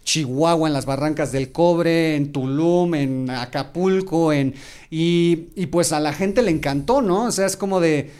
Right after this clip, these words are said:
bueno, primera, pues soy mexicano, me encanta, tengo un orgullo por México, por la comida y por todos los lugares tan padres que hay, ¿no? Entonces, nosotros, como dices, guiamos un poco a los usuarios a decir, "Oigan, ¿qué les parece si ahora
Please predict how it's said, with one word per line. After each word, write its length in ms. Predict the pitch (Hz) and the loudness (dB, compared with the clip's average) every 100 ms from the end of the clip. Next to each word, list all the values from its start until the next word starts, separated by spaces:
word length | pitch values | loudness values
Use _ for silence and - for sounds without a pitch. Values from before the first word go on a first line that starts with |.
| - _ | -20 _
bueno, 220 | 165 170 | -2 0
primera, 420 | 147 156 180 214 220 | 0 0 2 2 0
pues 140 | 147 | -2
soy 100 | 175 | 0
mexicano, 760 | 185 156 151 170 175 180 262 - | 0 -2 -2 0 2 2 0 -2
me 140 | 147 | 2
encanta, 460 | 139 143 160 160 165 | 2 2 0 0 0
tengo 140 | 160 | 2
un 80 | 160 | 2
orgullo 420 | 143 139 156 156 | 2 2 2 2
por 160 | 147 135 | 0 -2
México, 480 | 147 156 156 160 151 | 0 0 -2 -2 -2
por 160 | 135 | -2
la 120 | 127 127 | -4 -4
comida 560 | 135 147 160 175 185 175 | 0 2 4 2 0 -4
y 160 | 143 | -8
por 240 | 143 147 - | -4 -6 -2
todos 200 | 165 170 | 0 0
los 160 | 156 | 0
lugares 360 | 139 143 147 147 | -2 0 0 -2
tan 160 | 139 | -2
padres 320 | 139 147 143 143 | 0 0 0 -2
que 100 | 135 | -2
hay, 140 | 127 | 0
¿no? 80 | 139 | -2
Entonces, 400 | 147 151 180 - - - - - | 0 2 0 -2 -12 -18 -20 -10
nosotros, 480 | 165 165 180 202 185 | -4 0 0 -2 -2
como 240 | 170 160 | 0 2
dices, 480 | 175 190 180 185 185 - - | 2 2 0 -2 -4 -10 -14
guiamos 760 | 139 139 170 175 190 196 190 185 | -12 -4 0 2 2 0 0 0
un 180 | 180 | 0
poco 260 | 180 180 180 | 0 0 0
a 40 | |
los 160 | 170 151 | 0 -2
usuarios 460 | 139 160 165 175 151 | -4 -2 0 0 -2
a 40 | |
decir, 300 | 143 147 156 | -2 0 0
"Oigan, 340 | 170 180 180 | 0 -2 -4
¿qué 120 | 175 180 | -4 -2
les 160 | 175 | -2
parece 480 | 175 147 160 165 165 | -2 -2 -2 -2 -2
si 180 | 165 143 | -2 -2
ahora 380 | 151 165 151 | 0 0 -2